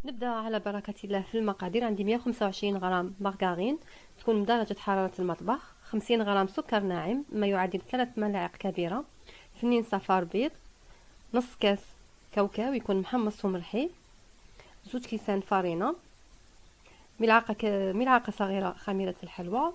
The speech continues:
وملعقه صغيره لافاني، ورشه تاع الملح. ندير هنايا السكر الناعم مع المارغرين، نزيد عليهم اثنين ملاعق كبيره زيت. هنايا الزيت دائما تعطينا هشاشه للحلوى تاعنا.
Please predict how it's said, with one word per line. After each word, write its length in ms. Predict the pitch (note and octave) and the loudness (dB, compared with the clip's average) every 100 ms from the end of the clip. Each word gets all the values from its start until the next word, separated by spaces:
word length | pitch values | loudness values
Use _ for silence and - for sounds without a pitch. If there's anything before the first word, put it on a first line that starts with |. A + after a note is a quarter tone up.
| - | -6
وملعقه 480 | A#3+ B3 A3+ A3+ | -2 2 2 2
صغيره 480 | G#3+ G#3+ F#3+ F#3+ F3 | -2 -2 0 0 0
لافاني، 560 | F3+ F3+ F3+ F3 C4+ F#4+ - - | -2 -2 -2 -2 -2 -2 -6 -8
ورشه 320 | A#3+ B3 - | -4 -4 -4
تاع 200 | B3+ G#3 | -2 -4
الملح. 360 | E3+ E3+ E3+ - - - - - - - A3+ | -4 -6 -10 -20 -20 -20 -20 -20 -20 -8 0
ندير 220 | A3+ B3+ | 2 4
هنايا 320 | A3 G#3+ F#3+ | 4 2 4
السكر 520 | F#3 F3+ F3+ A3 - | 2 -2 -4 -8 -4
الناعم 520 | G#3 F#3 F3+ F3+ A#3+ C#4+ - - - - - - - | 0 0 0 -2 -4 -6 -12 -20 -20 -20 -20 -14 -2
مع 160 | F#3+ | 2
المارغرين، 720 | G#3+ G3 F#3+ F3 F3 B3 D4+ | 4 2 0 -2 -2 -4 -2
نزيد 240 | A3+ A#3 G#3+ | 0 0 0
عليهم 380 | G#3 G3+ G3 - - | 0 0 0 -4 -12
اثنين 300 | - A#3+ A#3+ | -4 0 0
ملاعق 340 | G#3+ G3+ F3+ - - | 0 0 -2 -4 -4
كبيره 420 | G3+ F#3 F3+ F3 | -2 0 0 -2
زيت. 340 | F3 G3+ C#4+ - - - - - - - - - - - - - - - - - - A3+ | -2 -2 -2 -8 -20 -20 -20 -20 -20 -20 -20 -20 -20 -20 -20 -20 -20 -20 -20 -20 -10 2
هنايا 200 | G#3+ G#3+ | 4 4
الزيت 300 | F#3+ G#3 G#3+ | 4 0 2
دائما 560 | G#3 G3+ G3+ F#3+ F3+ F3 | 2 4 4 2 0 -2
تعطينا 480 | G3+ C4+ C4+ A3 | -4 -2 0 0
هشاشه 380 | G#3 - G3+ F#3+ | -2 -2 -2 -2
للحلوى 440 | F#3 F#3+ - F3+ F3+ | -2 -4 -4 -6 -6
تاعنا. 420 | - E3+ A3 | -6 -2 -2